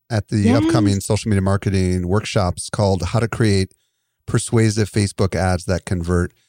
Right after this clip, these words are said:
Speaker 1: Can you just tell everybody in a quick minute kind of what they might expect to learn during that workshop?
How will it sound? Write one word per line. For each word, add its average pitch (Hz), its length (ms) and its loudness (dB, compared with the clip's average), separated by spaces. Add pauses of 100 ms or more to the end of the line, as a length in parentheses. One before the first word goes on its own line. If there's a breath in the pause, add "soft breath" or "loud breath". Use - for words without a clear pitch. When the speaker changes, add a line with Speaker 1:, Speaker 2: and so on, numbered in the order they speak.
(360)
Speaker 1:
Can 127 100 2
you 139 80 0
just 165 180 0
tell 135 140 2
everybody 117 540 2 (180)
in 107 160 -2
a 92 60 0
quick - 260 -2
minute 101 300 0
kind 101 180 0
of 95 60 2
what 95 180 0
they 104 80 0
might 95 200 2
expect - 380 -2
to 95 80 -2
learn 87 300 0
during 98 220 0
that 98 120 0
workshop? 123 460 -4